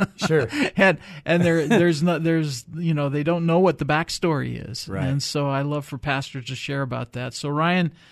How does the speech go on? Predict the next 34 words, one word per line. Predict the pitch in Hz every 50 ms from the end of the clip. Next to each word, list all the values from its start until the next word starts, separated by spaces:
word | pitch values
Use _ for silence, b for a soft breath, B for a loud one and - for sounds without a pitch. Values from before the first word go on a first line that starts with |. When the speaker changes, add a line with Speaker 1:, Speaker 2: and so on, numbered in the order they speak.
| B B B B B B B B _
Speaker 2:
uh, | - 147 147 147 147 147 151 147 139 123
from | - - - 175 185
this | 190 190 170 - 196
area, | 196 202 214 247 269 294 302 285 - -
yes, | 165 175 208 214 - -
no? | 180 175 180 196 240 285 302 254
Are | 196 156 147 147
you, | 143 143 147 151 151 151 151
uh | 151 156 151 151 151 143 143 -
Speaker 1:
Originally, | 131 135 147 165 185 190 196 208 196 185 160 143 131 120 - -
originally | 113 123 127 127 143 147 143 127
from | - - - 120 113 110 104 104 -
Northern | 120 107 110 110 113 110 107 98
California. | - 113 95 95 92 87 - - 95 90 85 73 69 78 - _
That's | 98 92 - -
where | 87 85
I |
was | 82 82
born | - _ - 95 98 110 120
and | 127 120
raised. | 110 95 90 87 87 92 143 - - - - - -
Speaker 2:
Okay. | 135 127 113 - 135 135
Speaker 1:
Sacramento | 156 202 117 98 - - 104 98 98 98 104
area, | 98 95 90 82 82 85 85
a | 92 110 147
little | 139 127 120
east | - 127 104 92 - -
of | 101 98
Sacramento, | - - 98 85 - - 87 90 87 87 87 90 98 - _ _ _ -
town | - 101 92 92
called | 98 - - 90 87 -
El | - 101
Dorado | 95 95 92 90 90 87 87
Hills. | - 104 95 107 147 - - - _